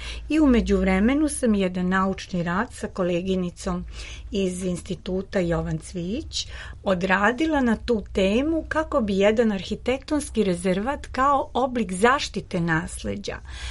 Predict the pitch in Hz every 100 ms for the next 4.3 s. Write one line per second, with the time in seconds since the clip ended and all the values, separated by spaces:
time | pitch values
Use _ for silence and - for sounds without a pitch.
0 | - - 214 202 - 202 175 180 226 294
1 | - 349 339 - 220 - 214 180 185 180
2 | - 214 196 170 - 196 190 175 180 -
3 | - - 180 - 254 - 277 269 269 285
4 | - 302